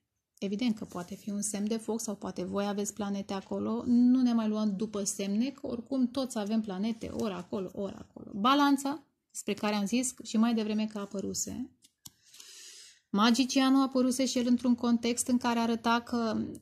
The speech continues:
ați avut o perioadă de probleme financiare, de singurătate, de lipsă de comunicare cu cineva anume și totuși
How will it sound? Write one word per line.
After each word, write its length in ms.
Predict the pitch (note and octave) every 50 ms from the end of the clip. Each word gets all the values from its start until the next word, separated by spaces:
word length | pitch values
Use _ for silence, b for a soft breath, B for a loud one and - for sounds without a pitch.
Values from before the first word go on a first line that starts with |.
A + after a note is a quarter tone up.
| -
ați 240 | - B3 B3 A#3+ B3
avut 220 | A3+ A3 A#3+ A#3
o 60 | B3 A#3+
perioadă 680 | A#3+ A#3+ A3+ A3+ A3+ A3 A3 A3 A3 A3 G#3+ A3+ A3+
de 440 | G3+ G#3+ A3 A3 A3 G#3+ G#3+ G#3 G#3 G#3 G#3 G#3+ G#3 G3+ G#3 G#3 G#3+ G#3+
probleme 400 | G#3+ - B3 A3+ A3+ A3 A3 A3
financiare, 840 | A3 A3 A3 A3 A3 A3 A3 G#3+ - A3+ G#3+ G#3 G#3+ G#3 G#3+ G#3 G#3
de 160 | F#3+ G3+ G#3
singurătate, 840 | A3 - - A#3+ A3+ A3 A3 A3+ A3 G#3+ A3 G#3+ G#3+ G#3+ G#3+ - A3
de 100 | G3 G#3
lipsă 280 | G3+ G#3+ A3+ - - A#3+
de 120 | A3 A#3+
comunicare 600 | A#3 - A#3 A3+ A3+ A3+ A3 A3 A3 G#3+ G#3 G3+
cu 220 | G3+ - - C#4
cineva 500 | D#4 - - - F4+ E4+ C#4+ B3 C4 C4+
anume 380 | C4+ C4 A#3+ A3 G3+ G3 G3 A3
și 160 | A#3 - A#3
totuși 960 | G#3+ - B3+ B3+ B3 G#3+ G3 - - F#3 F3+ G3+ B3 C#4 - - - - -